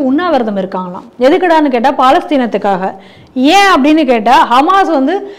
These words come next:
தேர்தல்ல வெற்றி பெற்று தானே வந்தார்கள், அவர்கள் எப்படி பயங்கரவாதிகள், எப்படி அவர்களை சொல்லலாம்? நம்மளுடைய கேள்வி என்ன அப்படின்னு சொன்னா, இஸ்ரேல்ல அமைதியாக அவர்களுடைய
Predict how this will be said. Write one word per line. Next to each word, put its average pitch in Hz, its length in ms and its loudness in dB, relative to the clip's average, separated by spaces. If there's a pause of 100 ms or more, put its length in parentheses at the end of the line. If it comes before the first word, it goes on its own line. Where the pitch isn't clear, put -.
(220)
தேர்தல்ல 381 520 4
வெற்றி 277 240 -2
பெற்று 254 260 0
தானே 269 220 0
வந்தார்கள், 226 480 0
அவர்கள் 311 340 2
எப்படி 311 180 -2 (100)
பயங்கரவாதிகள், 240 760 0
எப்படி 226 160 -2 (120)
அவர்களை 208 240 -4 (100)
சொல்லலாம்? 202 420 -2 (720)
நம்மளுடைய 403 360 2 (100)
கேள்வி 415 340 2
என்ன 330 220 0
அப்படின்னு 294 300 -2
சொன்னா, 233 220 -2 (220)
இஸ்ரேல்ல 311 520 -2 (200)
அமைதியாக 320 680 0 (600)
அவர்களுடைய 311 600 0